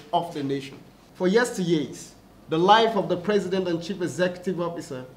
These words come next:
of Global Real Estate Investors and Financial Services, Chief Anselm Gbenmadu, has been an entanglement of risk and high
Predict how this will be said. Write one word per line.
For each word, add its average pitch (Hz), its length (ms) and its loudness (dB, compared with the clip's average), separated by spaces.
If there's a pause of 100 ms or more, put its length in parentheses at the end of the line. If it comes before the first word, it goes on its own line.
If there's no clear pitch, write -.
(340)
of 143 200 -2
Global 202 320 2
Real 190 280 4
Estate 175 280 -2
Investors 165 560 -2
and 151 140 -4
Financial 175 480 -2
Services, 151 680 -6 (540)
Chief 190 220 -2 (140)
Anselm 185 480 0
Gbenmadu, 156 460 0 (120)
has 165 240 -2
been 165 320 0 (280)
an 180 200 4 (100)
entanglement 185 840 2 (280)
of 165 200 0
risk 196 360 -4 (640)
and 165 160 2
high 196 260 4